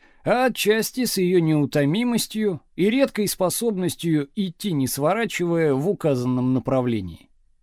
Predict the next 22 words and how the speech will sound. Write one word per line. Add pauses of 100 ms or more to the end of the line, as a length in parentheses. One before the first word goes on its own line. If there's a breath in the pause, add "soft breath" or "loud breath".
(160)
Прозвище
ей
даже
нравилось, (220 soft breath)
и
нередко, (160)
позволив
себе
в
узком
кругу
изрядно
выпить, (240 soft breath)
она
любила
приговаривать: (380 soft breath)
"Да-да, (200 soft breath)
русская
женщина —
конь
с
яйцами,